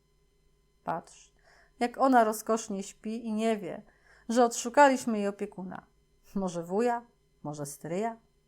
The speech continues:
Jak jednak znaleźć tego ananasa przy ulicy Chmielnej?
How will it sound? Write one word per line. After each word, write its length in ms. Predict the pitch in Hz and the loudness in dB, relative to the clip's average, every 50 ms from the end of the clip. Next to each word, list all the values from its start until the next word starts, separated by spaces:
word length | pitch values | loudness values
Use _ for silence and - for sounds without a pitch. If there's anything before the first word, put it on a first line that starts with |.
| _ _ _ _ _ _ _ _ _ _ _ _ _ _ _ _ _ _ - | _ _ _ _ _ _ _ _ _ _ _ _ _ _ _ _ _ _ -8
Jak 340 | 196 220 294 370 370 - - | -4 -2 -2 -2 -2 0 0
jednak 360 | 370 359 330 311 294 254 226 | 0 0 2 0 0 0 -2
znaleźć 580 | 220 208 202 208 233 269 311 294 269 262 - - | -2 -2 0 2 2 2 4 2 0 -2 -4 -4
tego 300 | - 254 240 233 220 175 | -4 -2 0 0 0 0
ananasa 640 | 208 214 196 190 185 185 208 240 262 - - 262 | 2 2 0 0 0 2 2 2 2 0 -2 -4
przy 280 | 247 - - - 240 240 | -4 -6 -8 -8 -6 -4
ulicy 340 | 233 233 247 240 - 254 240 | -4 -4 -6 -6 -6 -8 -6
Chmielnej? 760 | - 240 240 233 220 196 175 165 156 147 156 147 147 - 180 | -4 -2 -2 0 0 -2 -2 -4 -6 -10 -12 -14 -16 -16 -18